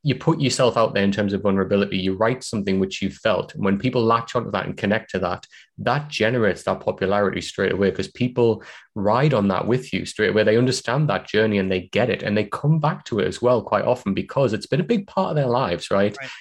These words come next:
Speaker 1: And obviously a big part of your life as well, which hence why you've written about it, hence why you've chosen to perform that particular song. So yeah, it's that relatability. And again, you know,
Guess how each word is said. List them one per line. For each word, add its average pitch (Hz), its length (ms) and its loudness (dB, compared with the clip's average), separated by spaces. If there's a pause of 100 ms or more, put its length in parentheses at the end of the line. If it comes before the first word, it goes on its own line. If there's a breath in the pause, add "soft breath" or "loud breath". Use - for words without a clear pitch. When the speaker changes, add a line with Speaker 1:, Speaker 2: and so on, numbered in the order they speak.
Speaker 1:
And 135 60 4
obviously 151 200 4
a 147 60 2
big 151 160 2
part 147 180 4
of 104 80 -2
your 165 200 6
life 95 220 2
as 98 120 -4
well, 123 160 4
which 98 140 0
hence 107 340 -2
why 123 140 4
you've 113 120 2
written 147 220 2
about 92 200 0
it, 95 60 0
hence 113 320 -4
why 123 120 4
you've 117 120 2
chosen 117 300 -2
to - 40 -12
perform 127 360 0
that 95 160 0
particular - 460 -6
song. - 460 -4 (280 loud breath)
So 139 100 -4
yeah, 156 220 2
it's - 260 -2
that 156 140 0
relatability. 143 680 4
And 95 80 2
again, 117 340 2
you 110 60 2
know, 101 260 2